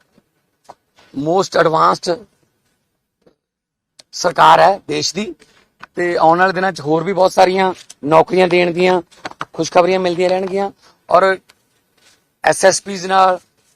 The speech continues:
ਪਹਿਲਾਂ ਮੀਟਿੰਗ ਹੋ ਗਈ, ਡੀ ਸੀਜ਼ ਨਾਲ ਹੋ ਗਈ, ਹਰ ਪੱਧਰ ਦੇ ਅਧਿਕਾਰੀ ਨੂੰ ਅਸੀਂ ਇਹੀ ਆਰਡਰ ਦਿੱਤਾ ਹੋਇਆ ਕਿ ਲੋਕਾਂ ਨੇ ਬਹੁਤ ਵੱਡਾ ਫਤਵਾ ਦਿੱਤਾ ਹੈ,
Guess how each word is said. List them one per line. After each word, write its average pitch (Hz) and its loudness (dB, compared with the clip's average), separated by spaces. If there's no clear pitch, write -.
ਪਹਿਲਾਂ 180 -6
ਮੀਟਿੰਗ 190 -8
ਹੋ 185 -2
ਗਈ, 180 -10
ਡੀ 160 -12
ਸੀਜ਼ 175 -8
ਨਾਲ 190 -2
ਹੋ 175 -4
ਗਈ, 180 -10
ਹਰ - 2
ਪੱਧਰ 196 0
ਦੇ 208 2
ਅਧਿਕਾਰੀ 190 -2
ਨੂੰ 180 -4
ਅਸੀਂ 165 -8
ਇਹੀ 165 -10
ਆਰਡਰ 160 -4
ਦਿੱਤਾ 156 -8
ਹੋਇਆ 165 -2
ਕਿ 185 -8
ਲੋਕਾਂ 175 -2
ਨੇ 190 -8
ਬਹੁਤ 185 0
ਵੱਡਾ 170 2
ਫਤਵਾ 160 -2
ਦਿੱਤਾ 160 -2
ਹੈ, 202 -2